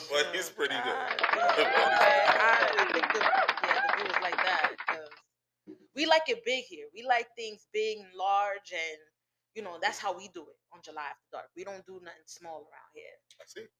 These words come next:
Speaker 2: Oh,
Speaker 1: Congratulations.
Speaker 2: so as far as when I say big, like, how much further are you gonna go with this whole fitness thing? Like, is it just really to s-, just stay in shape, to stay healthy, or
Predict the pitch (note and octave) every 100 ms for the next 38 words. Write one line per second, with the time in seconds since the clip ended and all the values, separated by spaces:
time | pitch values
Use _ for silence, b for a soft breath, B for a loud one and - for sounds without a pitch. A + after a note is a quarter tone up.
0 | _ G2 - F#2+ G2 A2 - _ - A#3+
1 | G#3+ F#3 - - B3 A#3+ A3+ G#3 - G3
2 | G3 G3+ - G#3 F3+ - G#3 F3 D#3 _
3 | E3+ E3 D#3 D3+ - - A#3+ B3+ B3 -
4 | - - _ _ _ _ _ _ _ _
5 | G#3+ C#4 F#3 D3+ E3+ F#3+ G3 F#3+ F3+ F#3+
6 | G3 F#3+ F#3+ F#3 - G3 F#3+ F#3 F3 _
7 | A#3+ - E3 - - D#3 D3+ D3+ D#3 D3+
8 | D3+ _ _ _ _ _ G3+ G3 G#3+ G#3+
9 | G3+ E3+ G#3+ G#3+ - F#3 - E3+ - F#3+
10 | F#3 E3+ - A3+ B3 B3+ F3+ - E3+ E3+
11 | A3 B3 C4 B3+ B3 F#3 F3 E3+